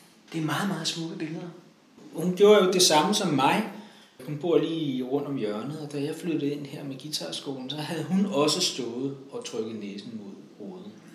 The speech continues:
Speaker 2: Og det var så mig, der ligesom løb med kontrakten. Det er sådan set fint, men det er jo vidunderligt, at hun så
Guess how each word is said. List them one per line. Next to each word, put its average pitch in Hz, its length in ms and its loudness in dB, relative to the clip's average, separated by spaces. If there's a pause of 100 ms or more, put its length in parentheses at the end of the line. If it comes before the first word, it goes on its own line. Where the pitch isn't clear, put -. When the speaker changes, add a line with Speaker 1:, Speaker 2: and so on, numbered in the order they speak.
(600)
Speaker 2:
Og 131 120 0
det 147 120 4
var 156 60 8
så 175 240 6
mig, 139 200 8
der 180 120 4
ligesom 160 300 0
løb 165 240 6
med 160 120 0
kontrakten. 151 800 -4 (120)
Det 175 80 -2
er 175 40 0
sådan 170 240 2
set 151 160 0
fint, - 300 -6
men 147 200 0
det 143 60 2
er 147 60 4
jo 147 360 0
vidunderligt, 147 640 -2
at 135 120 -6
hun 131 160 -6
så 156 220 -2